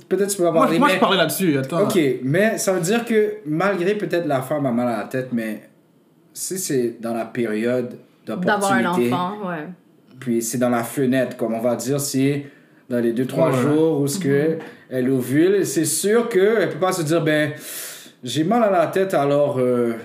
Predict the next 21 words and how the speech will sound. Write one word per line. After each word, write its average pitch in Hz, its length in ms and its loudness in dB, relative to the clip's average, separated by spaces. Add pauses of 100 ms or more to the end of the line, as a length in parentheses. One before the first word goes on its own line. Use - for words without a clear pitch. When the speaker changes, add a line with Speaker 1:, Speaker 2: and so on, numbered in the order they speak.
(320)
Speaker 1:
on 139 100 -2
va 139 120 2
rester 135 280 0
le 135 100 2
mois 120 180 0
prochain. » 107 440 -4
Speaker 2:
Non, 170 260 4
c'est 190 140 0
sûr 254 200 2
comme 202 120 2
ça 220 120 2
que 208 180 2
si, 233 280 0
si - 160 2
elle, 202 140 4 (220)
la 165 120 0
personne 180 220 0
veut 190 80 4
avoir 165 240 2
un 156 80 2
enfant, 160 480 0